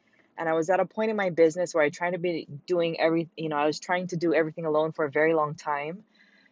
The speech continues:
And I decided that I wasn't gonna be an island anymore. I don't have to do this by myself. I was, you know, born and ra-, not born and raised, but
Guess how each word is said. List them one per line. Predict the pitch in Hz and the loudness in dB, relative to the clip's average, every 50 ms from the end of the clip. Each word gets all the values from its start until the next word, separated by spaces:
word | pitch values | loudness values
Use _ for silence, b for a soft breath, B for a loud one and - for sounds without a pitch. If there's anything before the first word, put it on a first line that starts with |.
| b _ | b _
And | - 175 175 180 | 0 2 4 6
I | 170 170 | 6 6
decided | 165 165 175 - - 190 175 170 160 165 160 160 160 151 | 6 2 -2 -2 2 4 4 6 6 6 6 4 2 4
that | - 160 151 147 147 147 - - | 4 6 8 8 6 4 2 0
I | 160 160 | -2 0
wasn't | 151 165 160 170 165 | 0 0 -2 -2 -4
gonna | 151 151 151 | -8 -8 -8
be | 143 147 156 | -6 -6 -6
an | 147 - - | -6 -4 -2
island | 147 156 156 151 147 143 | 0 0 0 0 0 -4
anymore. | 139 143 143 143 139 135 135 | -4 -6 -6 -6 -4 -2 -2
I | 139 | -2
don't | 151 175 | -2 -2
have | 185 160 151 | -4 -2 -2
to | 160 | -4
do | 143 151 170 | -6 -6 -6
this | 160 147 - | -6 -4 2
by | - 156 | 0 2
myself. | 151 143 143 139 - - - 208 185 156 151 - | 2 0 -4 -4 -6 2 6 8 8 8 8 6
I | 147 147 147 | 2 0 0
was, | 151 151 147 - _ _ _ _ _ _ | 0 -2 -6 -8 _ _ _ _ _ _
you | 165 170 170 | -10 -6 -2
know, | 160 156 151 156 147 - | 0 0 0 0 -4 -4
born | - 175 180 180 175 | -2 0 0 2 0
and | 175 165 | 0 0
ra-, | 160 170 165 - | 0 -2 -2 0
not | 170 147 139 131 | -4 -6 -6 -6
born | - 135 131 131 131 | -8 -6 -4 -4 -4
and | 131 127 | -6 -6
raised, | 127 127 131 131 123 - | -6 -6 -6 -6 -4 2
but | 151 143 | 2 2